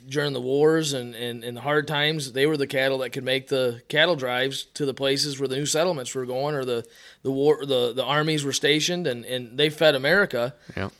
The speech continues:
Speaker 1: So they're important to America. So the, the T L B A was founded to protect that heritage. And, and they started a registry, and we have a great office staff that, that keeps records and, and helps people. And, uh, we're trying to keep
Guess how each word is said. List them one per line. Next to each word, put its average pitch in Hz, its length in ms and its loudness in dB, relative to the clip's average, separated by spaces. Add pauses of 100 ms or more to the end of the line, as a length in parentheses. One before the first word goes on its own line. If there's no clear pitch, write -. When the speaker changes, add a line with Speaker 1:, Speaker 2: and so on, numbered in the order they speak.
(240)
Speaker 1:
So - 120 0
they're 202 120 10
important 160 420 2
to 156 80 2
America. 147 380 2
So 131 160 -4
the, 127 80 -14
the 135 120 -2
T 185 120 4
L 190 100 6
B 170 160 2
A 196 60 8
was 147 120 2
founded 156 460 0
to 120 80 -8
protect 165 560 -2
that 131 220 -2
heritage. 131 560 -2 (600)
And, 120 500 -8 (220)
and 117 340 -10 (200)
they 127 120 -6
started 143 260 0
a 127 40 -4
registry, 160 800 -2 (100)
and 117 280 -10
we 123 60 -4
have 131 100 -2
a 113 40 -10
great 135 240 2
office 143 320 2
staff 147 400 0
that, 113 300 -6
that 104 180 -12
keeps 127 260 -6
records 147 500 -4
and, 110 280 -10
and 107 120 -14
helps 135 300 -4
people. 147 480 -4
And, 104 180 -12 (1160)
uh, 98 300 -6 (500)
we're 156 240 0
trying 160 260 2
to 147 80 -2
keep 165 380 -6